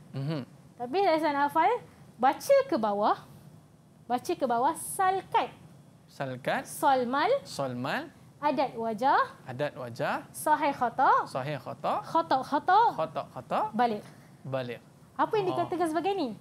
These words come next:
Speaker 1: Aha.
Speaker 2: Okey.
Speaker 1: Tak
Speaker 2: Yang
Speaker 1: faham lagi ni,
Speaker 2: penting
Speaker 1: tak faham
Speaker 2: sekali,
Speaker 1: lagi ni.
Speaker 2: ada adat, ada wajah.
Speaker 1: Okey.
Speaker 2: Contohnya tadi, Muhammad kal asad
Speaker 1: Mhm.
Speaker 2: fi syaja'ah.
Speaker 1: Ah.
Speaker 2: Okey, Muhammad kal asad. Ada tak adat?
Speaker 1: Ah, ada.
Speaker 2: Ada. So, nama dia Mur-, Mursal.
Speaker 1: Mursal.
Speaker 2: Okey. Ada tak dia punya wajah?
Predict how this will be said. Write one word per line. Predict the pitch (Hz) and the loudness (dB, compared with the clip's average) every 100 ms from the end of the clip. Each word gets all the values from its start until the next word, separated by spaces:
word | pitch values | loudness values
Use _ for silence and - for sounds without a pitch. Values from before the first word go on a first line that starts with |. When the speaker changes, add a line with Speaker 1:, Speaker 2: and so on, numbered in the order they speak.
| - - | -16 -12
Speaker 1:
Aha. | 131 - | -8 -4
Speaker 2:
Okey. | 277 202 - - | -2 -4 -8 -16
Speaker 1:
Tak | - | -8
Speaker 2:
Yang | 269 | 0
Speaker 1:
faham | - | 2
lagi | 381 | 2
ni, | 240 | 0
Speaker 2:
penting | 494 | 0
Speaker 1:
tak | - | 2
faham | 339 320 | 2 2
Speaker 2:
sekali, | 370 | 0
Speaker 1:
lagi | |
ni. | - - - - | 0 -6 -8 -2
Speaker 2:
ada | 262 262 | 0 0
adat, | 214 208 302 339 - - - - | -2 0 0 0 -8 -20 -20 -10
ada | 233 240 | -4 -2
wajah. | 220 214 - - - - | 0 -2 -4 -16 -20 -12
Speaker 1:
Okey. | 131 127 - - - | -10 -8 -12 -16 -6
Speaker 2:
Contohnya | 285 277 311 320 | -2 2 2 2
tadi, | 370 | 2
Muhammad | 311 262 311 359 277 | 2 0 -2 -4 -4
kal | 285 262 | -4 -2
asad | 285 - 427 269 - | 0 4 4 2 -8
Speaker 1:
Mhm. | 127 | -4
Speaker 2:
fi | 285 | -2
syaja'ah. | - 233 202 208 202 160 | 0 -2 -2 -4 -8 -12
Speaker 1:
Ah. | 139 117 113 92 - | -12 -12 -12 -16 -16
Speaker 2:
Okey, | - 247 214 | -4 -4 -2
Muhammad | 240 370 440 294 | -4 0 0 0
kal | - 381 311 | 2 2 2
asad. | 269 277 220 | 0 0 0
Ada | 269 427 | 0 0
tak | 277 | 2
adat? | 277 240 - - - - 135 | 2 2 -2 -14 -20 -14 -8
Speaker 1:
Ah, | 127 127 127 127 127 127 | -6 -4 -6 -6 -6 -6
ada. | - 156 403 - - - | -4 -4 -4 -8 -16 -8
Speaker 2:
Ada. | 226 214 | -6 -4
So, | 311 | -4
nama | 311 | -2
dia | 330 | 0
Mur-, | 311 403 539 - - - 214 | 0 2 0 -4 -20 -14 -4
Mursal. | 156 175 | -2 0
Speaker 1:
Mursal. | 208 127 - - - - - | -2 -4 -8 -20 -20 -20 -14
Speaker 2:
Okey. | - 214 - - | -8 -8 -8 -10
Ada | - 370 539 | 0 2 4
tak | 311 | 2
dia | 269 285 | 0 0
punya | 311 | 2
wajah? | 302 302 262 | 4 4 2